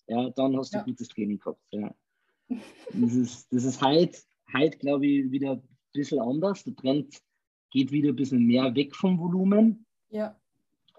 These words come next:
Speaker 1: Wieder, wieder ein bisschen mehr Richtung Intensität, ja, und ein bisschen mehr Richtung Frequenz, also die Häufigkeit.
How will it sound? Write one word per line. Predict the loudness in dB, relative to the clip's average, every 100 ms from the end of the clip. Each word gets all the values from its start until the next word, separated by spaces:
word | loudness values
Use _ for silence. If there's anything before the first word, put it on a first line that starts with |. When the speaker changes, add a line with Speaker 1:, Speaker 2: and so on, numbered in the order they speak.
| _ _ _ _ _ _
Speaker 1:
Wieder, | -2 2 2
wieder | 2
ein | 0
bisschen | 0 2
mehr | 4 2
Richtung | 0 -2 0
Intensität, | 0 0 -4 -4 -6 0 0 0 -8 _ _ -6
ja, | -2 -2
und | -4
ein | -8
bisschen | -8 -4
mehr | -2 -2
Richtung | -4 -6 -8
Frequenz, | -6 -10 -2 2 4 2 -2
also | -2
die | -2 2
Häufigkeit. | 2 4 0 -2 2 2 2